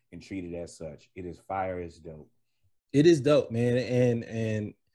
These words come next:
Speaker 2: uh, I'm, I'm gonna put a picture up for you guys to see it when you watch the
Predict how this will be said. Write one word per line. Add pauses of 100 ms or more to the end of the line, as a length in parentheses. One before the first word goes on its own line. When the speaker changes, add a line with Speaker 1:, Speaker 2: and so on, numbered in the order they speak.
(500)
Speaker 2:
uh,
I'm,
I'm
gonna
put
a
picture
up
for
you
guys
to
see
it
when
you
watch
the